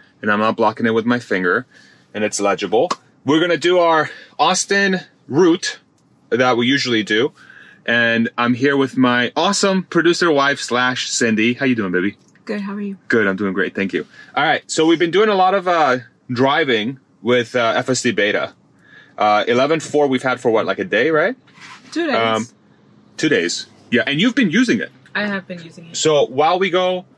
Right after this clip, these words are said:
Speaker 1: on our way to Franklin, which is our best, our first stop, rather, tell us a little bit about your experience with, uh, actually, we might do a U-turn here.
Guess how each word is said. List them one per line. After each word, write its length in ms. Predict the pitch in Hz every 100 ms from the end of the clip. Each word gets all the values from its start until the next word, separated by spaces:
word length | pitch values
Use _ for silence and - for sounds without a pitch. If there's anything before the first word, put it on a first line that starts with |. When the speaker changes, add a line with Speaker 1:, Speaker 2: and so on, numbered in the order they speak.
| _ - - _
Speaker 1:
on 160 | 139 147
our 100 | 143
way 180 | 151 151
to 260 | 156 147
Franklin, 480 | 131 147 135 127 123
which 140 | 113 117
is 80 |
our 100 | 110
best, 400 | 101 123 123 - 110
our 120 | 110
first 280 | - 135 127
stop, 280 | 123 104 101
rather, 360 | 90 101 131 - - - - - - -
tell 160 | 165
us 140 | 190 180
a 40 |
little 180 | 180 170
bit 120 | 175
about 440 | 160 165 160 147 - - -
your 160 | 143 151
experience 580 | 151 - 175 165 123 -
with, 220 | 131 -
uh, 200 | 135 113 - 131
actually, 280 | 143 247
we 80 | 226
might 160 | 170 180
do 80 | 185
a 40 |
U-turn 380 | 123 165 - 101
here. 220 | 90 90